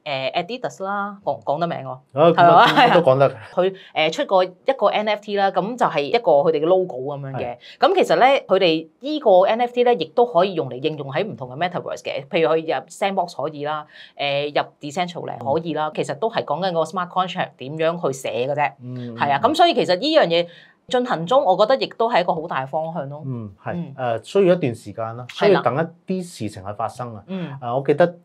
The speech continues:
Speaker 2: 又係講，講幾廿年前嘅事啦，下。
Speaker 1: <laughs>
Speaker 2: 啱啱入行嗰陣時，幫人哋寫網站。咁寫完個網站呢，通常客戶就會問一個問題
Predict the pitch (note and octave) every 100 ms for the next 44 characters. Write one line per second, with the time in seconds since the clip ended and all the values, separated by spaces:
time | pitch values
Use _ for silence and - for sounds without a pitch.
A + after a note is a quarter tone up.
0 | _ B2+ G#2+ A2 G#2+ A2 C#3 C#3 - -
1 | G#2+ C3 B2+ C3 A2 F#2+ F#2+ G#2 A#3 -
2 | - G2 - - - G3+ F#3+ C#3+ - G#2+
3 | G#2 C3 C3+ C3+ C#3 A#2 F#2 F2+ G2+ G#2
4 | F#2+ F2 G2 F2+ - _ _ _ _ _
5 | - F#3+ - E3+ A#2+ A#2 A2+ A#2 A2 G#2
6 | B2 C#3 C#3+ A2 G2+ G#2+ G#2 G#2+ A2 G#2
7 | G#2+ B2 G2+ F#2+